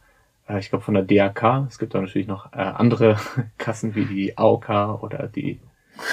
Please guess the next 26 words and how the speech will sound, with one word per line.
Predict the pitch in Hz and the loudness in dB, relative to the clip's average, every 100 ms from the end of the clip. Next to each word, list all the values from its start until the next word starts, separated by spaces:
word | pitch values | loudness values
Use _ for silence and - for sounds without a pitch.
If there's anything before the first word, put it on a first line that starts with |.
| - - | -4 4
wen | 107 | 4
auch | 101 | 6
immer, | - 127 151 - - - - - | 4 4 4 -2 -16 -16 -16 -2
aber, | 113 117 113 113 | 4 8 8 8
äh, | 104 | 4
von | 104 120 | 4 2
der, | 110 101 - - | 4 4 4 -2
äh, | 98 | -4
T | - 110 | 0 0
K | 110 | 2
gibt's | 104 - | -2 -4
noch, | 117 110 | -10 -2
von | 107 | 2
der | 104 | 4
D | 107 | 8
A | 110 | 6
K, | 110 120 139 143 _ _ _ _ - | 6 2 2 -2 _ _ _ _ -8
ah | 107 | 0
nee, | 120 | 2
das | 110 104 | 4 6
war | 139 | 4
sogar | 131 98 | 4 0
von | - 101 | -2 -6
der | - | -6
T | - | -6
K. | 107 131 139 | -2 -2 -2